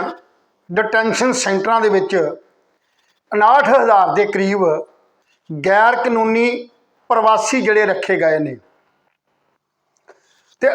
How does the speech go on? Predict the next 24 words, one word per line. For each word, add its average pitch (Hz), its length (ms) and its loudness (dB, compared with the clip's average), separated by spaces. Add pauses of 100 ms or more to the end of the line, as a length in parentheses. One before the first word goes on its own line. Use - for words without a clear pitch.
ਅਜੇ 302 180 2
ਵੀ 302 140 2
ਜਿਹੜੇ 277 240 2
ਛਾਪੇ 220 400 0
ਨੇ 226 180 -2
ਉਹ - 220 -2
ਲਗਾਤਾਰ 220 600 4 (560)
ਜਾਰੀ 185 360 2
ਨੇ। 135 160 -6 (840)
ਇਮੀਗ੍ਰੇਸ਼ਨ 277 840 2 (460)
ਅਤੇ 269 180 0 (140)
ਕਸਟਮ 262 400 2 (480)
ਐਨਫੋਰਸਮੈਂਟ 247 880 0 (1200)
ਵਿਭਾਗ 214 640 4 (680)
ਦੇ 247 160 0
ਕੋਲ 262 480 4
ਜਿਹੜੀ 262 280 0
ਜਗ੍ਹਾ 247 300 4
ਹੈ 214 200 0 (1120)
ਉਹ 294 180 2
ਇਕਤਾਲੀ 269 520 2
ਹਜ਼ਾਰ 226 420 2 (160)
ਪੰਜ 240 220 2
ਸੌ 262 220 2